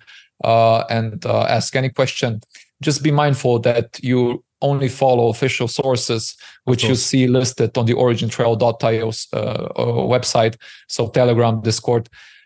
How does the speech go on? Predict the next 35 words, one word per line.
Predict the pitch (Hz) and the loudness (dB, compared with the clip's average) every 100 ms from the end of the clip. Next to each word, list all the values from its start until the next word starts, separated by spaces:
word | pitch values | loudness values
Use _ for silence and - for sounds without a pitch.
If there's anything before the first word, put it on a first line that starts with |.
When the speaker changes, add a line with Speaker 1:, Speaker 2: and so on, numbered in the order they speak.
| - | -4
Speaker 1:
uh, | 113 107 107 110 | 0 0 0 -2
the | 110 117 | -2 -2
usual | 117 120 117 113 | 0 2 2 0
suspects. | - 127 117 - 110 - | 0 -2 -2 -2 -4 -4
Of | 117 | -2
course, | 135 117 - | 0 0 0
Twitter, | 147 147 139 131 127 | 0 2 2 0 -4
you | 120 | -4
can | 123 113 | -4 -4
find | - 123 117 | -2 0 0
me, | 113 110 | 0 -2
uh, | - 113 | -2 -2
on | 117 | -2
Twitter | 113 127 120 117 | -2 -4 0 0
as | - 113 110 - | 2 0 0 -4
D | 120 120 131 | -2 -2 0
R | 123 113 131 | 0 -2 -2
E | 117 | -4
V | 117 135 131 - - _ 123 | -2 -4 -6 -16 -20 _ -4
Z | 110 123 - | 2 0 2
I | 123 120 | 0 0
G | 110 120 - | -2 -2 0
A. | 139 143 139 _ _ _ - | 0 -2 -4 _ _ _ -2
Uh, | 117 117 117 117 131 | 2 4 4 4 4
you | 127 | 0
can | 123 | 0
also | 120 113 | 0 -2
follow, | 117 127 120 120 113 110 _ - | -2 0 2 2 2 -2 _ -6
uh, | 107 123 | -2 0
Origin | 135 120 120 | 0 0 -2
Trail | 107 120 113 110 _ | 0 2 0 -2 _
and | 117 120 | -6 -4
other | - 123 120 | -2 0 2
associate-, | 117 113 127 117 123 117 117 - | 0 -2 -4 -2 -2 -2 -2 -6
associated, | - 131 113 120 110 | -4 -2 -2 0 0